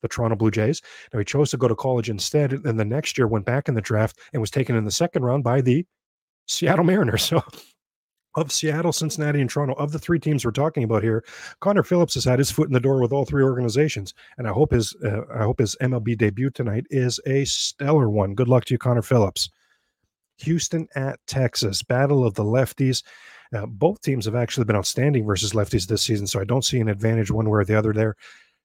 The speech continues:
Framber Valdez, ten and nine against Dane Dunning, nine and six. Now,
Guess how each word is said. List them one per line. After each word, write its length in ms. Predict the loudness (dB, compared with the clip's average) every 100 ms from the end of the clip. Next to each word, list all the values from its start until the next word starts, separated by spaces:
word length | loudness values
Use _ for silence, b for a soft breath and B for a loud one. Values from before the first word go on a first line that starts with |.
| _
Framber 260 | -2 2 2
Valdez, 480 | 2 2 2 0 0
ten 220 | 0 2
and 160 | 2
nine 300 | 2 2 2
against 280 | 2 0 -2
Dane 320 | 0 2 0
Dunning, 360 | 0 0 0 -2
nine 260 | -2 -2 -2
and 160 | -4
six. 460 | -2 0 0 -2 -8 B B B B -4
Now, 220 | -2